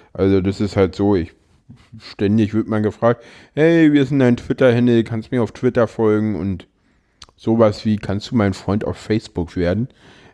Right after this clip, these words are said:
Äh, ist sowas, das, äh, hört man. Also ich hab's nicht gehört.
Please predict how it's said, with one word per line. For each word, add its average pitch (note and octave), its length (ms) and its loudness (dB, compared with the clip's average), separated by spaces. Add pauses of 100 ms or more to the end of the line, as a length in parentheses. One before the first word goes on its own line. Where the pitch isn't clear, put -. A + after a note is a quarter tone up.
Äh, F#2 200 0
ist - 260 -6
sowas, G2 400 0
das, - 320 -6
äh, F#2 360 0
hört G2+ 280 -2
man. F#2+ 200 0
Also G#2+ 180 0
ich D#3 260 -6
hab's - 220 -2
nicht C3+ 240 -2
gehört. C3 400 2